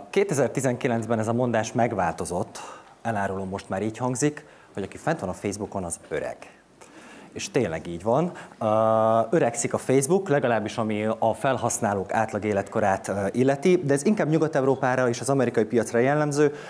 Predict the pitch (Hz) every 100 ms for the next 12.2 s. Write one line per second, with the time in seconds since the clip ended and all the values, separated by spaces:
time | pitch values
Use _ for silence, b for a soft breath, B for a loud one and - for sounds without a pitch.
0 | B B 139 - 196 165 135 120 139 147
1 | 120 113 110 110 104 - 127 127 117 117
2 | 120 120 143 135 139 - - 151 - 156
3 | 143 120 110 104 104 104 - 127 110 -
4 | 90 - B B - 107 98 98 107 101
5 | 107 143 120 110 107 92 117 117 - 110
6 | 104 107 117 110 104 101 95 - _ _
7 | - 110 101 - 117 110 117 98 104 104
8 | 101 - 110 95 101 107 101 98 92 92
9 | 113 110 117 B B B 107 107 95 92
10 | - 135 120 107 - - 92 92 92 90
11 | 92 95 87 101 - 127 123 123 147 151
12 | 165 165